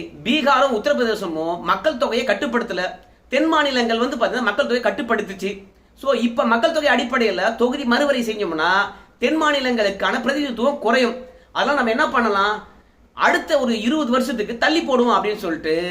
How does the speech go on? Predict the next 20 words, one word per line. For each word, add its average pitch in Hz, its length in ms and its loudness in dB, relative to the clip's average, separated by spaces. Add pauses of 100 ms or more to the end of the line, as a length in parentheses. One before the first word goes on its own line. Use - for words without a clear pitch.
(480)
நம்முடைய 202 380 0
வாஜ்பாய் 247 500 2
அவர்கள் 190 380 -2
தள்ளி 240 180 0
வச்சு 208 220 -4
ரெண்டாயிரத்தி 233 460 0
இருபத்தாறு 247 460 2
தான் 196 220 2 (120)
அப்படின்னு 180 320 -4
சொல்லிட்டு 233 280 -4
சட்டத்தை 226 420 -2 (120)
திருத்தி 302 480 0 (560)
ரெண்டாயிரத்தி 233 380 -2
இருபத்தாறுல 233 460 0
தொகுதி 233 300 -2
மறுவரை, 208 420 4 (300)
அந்த 220 300 -4
தொகுதி 302 360 2
மறுவரை 254 420 2
கூட 294 220 2